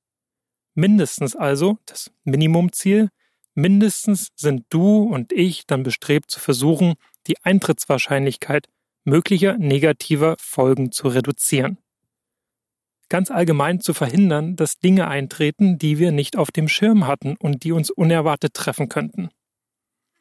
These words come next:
Ich spreche von uns beiden, weil ich diese Züge an mir auch kenne. Wir sind da Verbündete. In jedem, in jeder von uns steckt das mehr oder weniger stark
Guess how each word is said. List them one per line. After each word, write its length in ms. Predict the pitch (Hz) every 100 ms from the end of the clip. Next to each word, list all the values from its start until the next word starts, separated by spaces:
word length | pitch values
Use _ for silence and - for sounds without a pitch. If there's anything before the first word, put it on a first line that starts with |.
| _ _ _ _ _ _ _ _
Ich 80 | -
spreche 300 | - 180 196
von 160 | 180 160
uns 140 | 147
beiden, 460 | - 143 165 190 196
weil 260 | 180 156 151
ich 260 | 226 156 -
diese 260 | 160 143
Züge 440 | 135 - 175 160 -
an 200 | 139 131
mir 340 | 143 165 156
auch 280 | 139 143 -
kenne. 400 | - 131 135 160 _ _ _ _ _ _
Wir 300 | 156 185 254
sind 220 | 233 147 143
da 100 | 139
Verbündete. 680 | 147 143 139 131 - 143 - _ _ _ _
In 160 | - 147
jedem, 500 | 147 156 143 135 156 _ -
in 180 | 143
jeder 520 | 135 147 165 147 143 110
von 260 | - -
uns 420 | 214 147 127 - -
steckt 440 | - 143 - -
das 160 | 135 -
mehr 320 | 135 139 170
oder 280 | 151 139 123
weniger 380 | 135 131 135
stark 400 | 113 - 127 120